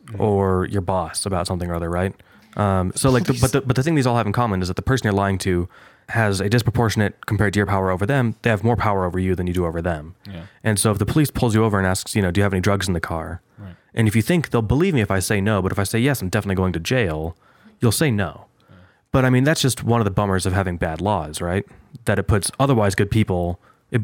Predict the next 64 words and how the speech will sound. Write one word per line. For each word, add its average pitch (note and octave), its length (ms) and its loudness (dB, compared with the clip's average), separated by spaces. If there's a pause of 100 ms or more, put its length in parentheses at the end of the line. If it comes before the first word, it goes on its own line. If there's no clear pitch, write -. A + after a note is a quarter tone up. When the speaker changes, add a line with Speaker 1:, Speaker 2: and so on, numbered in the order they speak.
Speaker 2:
it A#2+ 80 0
forces G#2 320 0
otherwise G2 260 0
good - 100 -4
people F#2 180 -2
to F2 60 -4
be F2+ 80 -4
dishonest. E2+ 600 -4 (420)
In B2 100 0
the, A2 120 2 (160)
in A#2 60 2
the - 20 2
example F#3+ 280 2
of E3 60 0
talking C#3 420 0
to, A#2+ 380 4
you C3+ 60 -2
know, C#3 40 4
like, B2+ 140 2 (260)
if B2 120 -4
you're B2+ 100 4
talking C3+ 380 -2
to A#2 40 2
your G#2 60 2
parents A2 640 0
and G#2+ 160 0
you're G2+ 120 4
afraid G#2+ 240 2
that G2 100 -2
they're G2+ 80 0
gonna G2 140 0
do F#2+ 80 -2
bad F2+ 180 -2
things B2 240 0
to - 120 -6
you, F2+ 240 0 (460)
that's G3 180 -2 (140)
almost, D3+ 680 0 (340)
that's, C#3 280 0
that, D3+ 200 -2
you're C#3 100 2
right, A2 140 2
that B2+ 120 2
is B2+ 120 2
a A#2 60 4
little D3 200 4
dialed A#2 300 0
down F#2 300 0
from, G2 180 -2
like, F2 180 0 (760)
being G#2 280 4
at F#2+ 120 2
risk G2 260 0
of, F2+ 120 -4 (200)
you A2 100 0
know, D#2 220 -6 (100)
literally A2 480 4
getting F#2+ 220 0
killed G2+ 200 0
with F2 80 -4
an F#2 60 0
axe B2+ 260 0
or G2+ 40 -2
something, F2+ 460 -2